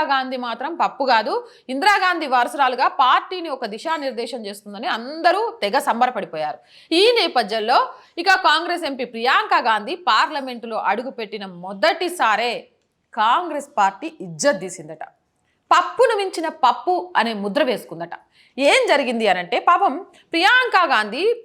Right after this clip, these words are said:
మొదటి ప్రసంగంలో రైతులకు జరుగుతున్న అన్యాయం గురించి మాట్లాడాలనుకుంది. ఇక దొంగ రైతు దీక్షలు మనందరికీ తెలిసిందే కదా, ఎన్నికలు వస్తున్నాయి అంటే ఏం జరుగుతుంది అనేది. నిజంగా రైతుల మీద ప్రేమలు చూపించే వాళ్ళు ఉన్నారా అంటే లేదు. ఇక్కడ తెలంగాణలో కాంగ్రెస్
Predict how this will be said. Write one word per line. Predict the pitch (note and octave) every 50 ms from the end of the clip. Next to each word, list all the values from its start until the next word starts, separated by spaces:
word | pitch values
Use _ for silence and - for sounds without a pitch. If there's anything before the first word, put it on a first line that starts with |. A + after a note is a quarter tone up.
| - -
మొదటి | G3 A3 C4 - G#4+ B4+ B4+ A#4+
ప్రసంగంలో | - - C#4 B3 - G#3 F3 D#3+ D#3+ E3 E3+ E3+ G3 E4
రైతులకు | - F#3 F#3 G3 C4+ F4+ F4+ - G4+ G4+ G4+ F4
జరుగుతున్న | A#3 C#4+ B3 B3+ A#3+ - G#3 G3+ F#3+
అన్యాయం | F3 F#3+ A#3 C#4 E4 E4+ E4 D#4 C4 A#3 G3+
గురించి | F#3+ G3 G3+ E4+
మాట్లాడాలనుకుంది. | E4+ D#4 D4 C4+ - A3+ G3+ F#3 E3 D#3 D#3 D#3+ - D#3+ D3+ D3 - - - - _ _ _ _ -
ఇక | F4 F#4 E4 D#4+ C4 B3+ C#4+ F#4+ - - - _ _ -
దొంగ | F#3 C4 C#4 G#4+ A#4 A#4 A4 G4
రైతు | E4 F4+ E4+ F4+
దీక్షలు | C4 D4 D4 D4 - D#4 B3+ G3 - - - _ -
మనందరికీ | G#3 A3 A3 A3 C#4+ E4+ D#4+
తెలిసిందే | B3+ B3+ C4+ D4 D#4+ B3+ A3
కదా, | F#3 F3 E3
ఎన్నికలు | E3 F#3+ G#3+ B3 - - B3+
వస్తున్నాయి | A#3+ B3 - - A#3 A3+ A3+ A3 A3+ A3
అంటే | G#3+ A3 G#3+ C#4 E4+ C4+ A#3 C#4 - - - - - A3
ఏం | B3 D4 F#4 F4
జరుగుతుంది | B3 C4+ B3 C4+ B3+ G#3+ - A3+ A3+ G#3+ G#3
అనేది. | F#3+ F#3+ F#3 E3+ F3+
నిజంగా | F#3 G3 G#3 D4 D#4 F4 F4+
రైతుల | F4 E4 E4+ E4 E4+ E4+
మీద | D#4 E4 E4 D#4+
ప్రేమలు | D#4 C#4+ D4 D4 D4
చూపించే | D4 C#4 C#4+ C#4+ B3 C#4+ C4+
వాళ్ళు | C4+ C4+ C4 B3
ఉన్నారా | A#3+ B3+ B3 B3 B3
అంటే | B3 B3+ C#4+ C#4
లేదు. | A#3+ G#3+ G#3 G3
ఇక్కడ | - - G3 E3
తెలంగాణలో | - - F3+ F3+ G#3 A#3+ C4+ C4 C#4 C#4 C#4 C#4
కాంగ్రెస్ | C#4 B3+ B3 C4 C4+ C4+